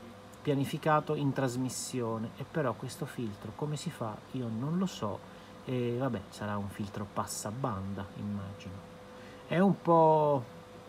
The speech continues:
è un po' un,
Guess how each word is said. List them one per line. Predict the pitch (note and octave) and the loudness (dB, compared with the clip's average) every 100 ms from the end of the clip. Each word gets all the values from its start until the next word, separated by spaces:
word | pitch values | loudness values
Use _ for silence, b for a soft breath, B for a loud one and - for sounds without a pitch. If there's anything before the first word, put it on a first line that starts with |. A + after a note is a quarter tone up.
| - - - - - - - B B B B B - | -16 -16 -18 -16 -18 -14 -14 B B B B B -10
è | B2+ | -4
un | A#2+ | -4
po' | A#2 C#3 C3 | 4 6 8
un, | C3 B2+ C3 | 4 0 0